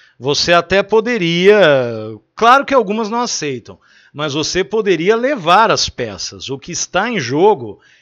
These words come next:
é você vai pagar um X pela hora do trabalho, pelo diagnóstico e pelo serviço dos caras.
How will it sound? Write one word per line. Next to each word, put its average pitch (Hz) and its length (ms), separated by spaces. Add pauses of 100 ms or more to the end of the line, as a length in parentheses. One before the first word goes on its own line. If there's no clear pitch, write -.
(120)
é 143 140
você 165 420
vai 170 400
pagar 147 420
um 170 120
X 202 600
pela 226 400
hora 190 520
do 196 120
trabalho, 170 600 (260)
pelo 190 220
diagnóstico 180 880
e 220 40
pelo 208 220
serviço 180 540
dos 185 180
caras. 110 420